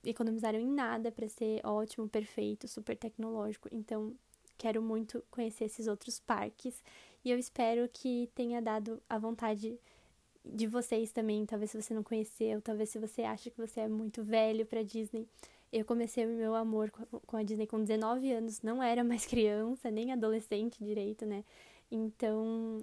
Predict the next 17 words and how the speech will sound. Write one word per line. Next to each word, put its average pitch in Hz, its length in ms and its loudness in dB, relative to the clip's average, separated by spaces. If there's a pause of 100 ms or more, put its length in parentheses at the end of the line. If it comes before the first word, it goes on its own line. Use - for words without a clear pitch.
ainda 254 240 2
dá 247 100 0
tempo 226 400 -4
de 226 120 -8
você 214 260 -6
gostar 220 560 -2
disso 208 340 -4
também. 208 360 -2
Eu 220 100 -2
acho 220 160 -6
que - 80 -6
é 226 40 -4
um 220 80 -4
passeio 220 360 -2
pra 226 140 -4
família 226 360 0
inteira. 247 480 0